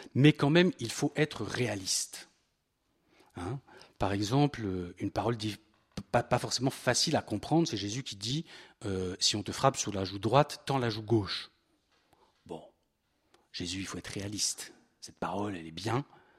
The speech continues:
mais quand même, on ne peut pas l'appliquer tout le temps. Alors,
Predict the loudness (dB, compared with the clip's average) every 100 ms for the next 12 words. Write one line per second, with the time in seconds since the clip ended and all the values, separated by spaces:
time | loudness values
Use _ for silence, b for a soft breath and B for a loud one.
0 | b b -10 -8 -4 -4 -4 -8 -2 -2
1 | -2 -10 -14 -14 -16 -14 -16 _ _ _
2 | _ b b b b b b b b b
3 | b -20 _ -18